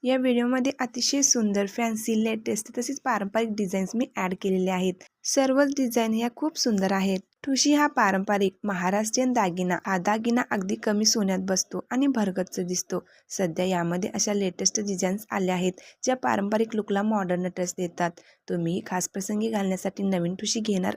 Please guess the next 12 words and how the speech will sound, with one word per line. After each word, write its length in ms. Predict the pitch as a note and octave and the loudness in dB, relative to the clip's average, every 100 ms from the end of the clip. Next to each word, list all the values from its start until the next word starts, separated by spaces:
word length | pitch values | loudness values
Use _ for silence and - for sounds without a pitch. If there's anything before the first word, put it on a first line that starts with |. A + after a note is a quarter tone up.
| - | -6
असाल 300 | A3 A3 F#3+ - - - | -4 -2 -2 -4 -18 -8
तर 80 | B3+ - | -8 -4
अशा 200 | A#3 A#3+ | 0 0
एका 220 | - B3+ | 0 0
लेटेस्ट 480 | B3+ G#3+ G#3 G3+ - | 0 0 -2 -4 -2
डिझाईनमध्ये 580 | A#3 G3+ G3 F#3+ F3+ F#3 F#3 | -2 0 0 0 0 0 0
बनवून 300 | F3 F3 E3+ | 0 -2 -2
घ्या. 180 | F3 - _ _ _ | -4 -6 _ _ _
खूपच 300 | - B3+ C#4 | -6 0 0
स्मार्ट, 320 | C4 A3 G3+ | 2 0 2
सुंदर 420 | - G3+ F#3 F3+ F3+ | 2 2 2 2 0
दिसाल. 440 | F3+ F3 F3+ | -2 -2 0